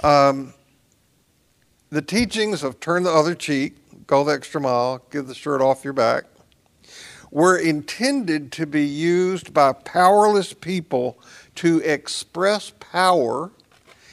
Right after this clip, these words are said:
in a non-violent manner. Jesus was, in his time and in his worldview,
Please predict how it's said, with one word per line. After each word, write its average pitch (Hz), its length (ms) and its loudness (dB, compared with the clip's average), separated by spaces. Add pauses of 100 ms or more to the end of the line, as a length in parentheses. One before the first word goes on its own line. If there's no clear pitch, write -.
(160)
in 151 160 -2
a 143 140 0
non-violent 151 1600 -2
manner. 139 440 -8 (880)
Jesus 202 520 2
was, 151 500 4 (100)
in 151 180 -4
his 208 340 -4
time 135 600 -10 (600)
and 147 200 0
in 165 240 0
his 165 400 0
worldview, 156 1040 2